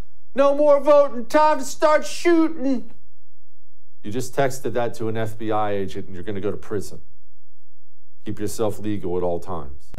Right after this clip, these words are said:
including in your words. These people are dying to throw you in prison. Like I said, we don't know all the details yet, so I'm gonna abstain from comment,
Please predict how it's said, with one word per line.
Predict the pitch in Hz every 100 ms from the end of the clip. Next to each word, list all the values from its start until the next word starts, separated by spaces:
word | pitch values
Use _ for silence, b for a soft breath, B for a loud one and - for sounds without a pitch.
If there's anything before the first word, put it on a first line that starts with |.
| - -
including | 117 104 110 113 113
in | 110
your | 104 101
words. | 98 98 80 - -
These | 101 -
people | - 110 107
are | 101 98
dying | 80 113 120 127 123 101 90
to | 95
throw | 101 - 90
you | 87 82
in | 80
prison. | 78 95 78 - - - - - - - - - - - - - - - - - - - - - - - - - -
Like | 110
I | 110
said, | 107 117 90 -
we | 107
don't | 110 113
know | 113
all | 113
the | 104
details | 107 101 104 95
yet, | 98 92 -
so | 101
I'm | 95
gonna | 95 95
abstain | 85 78 - 101 98
from | 87 90
comment, | 85 107 92 85 80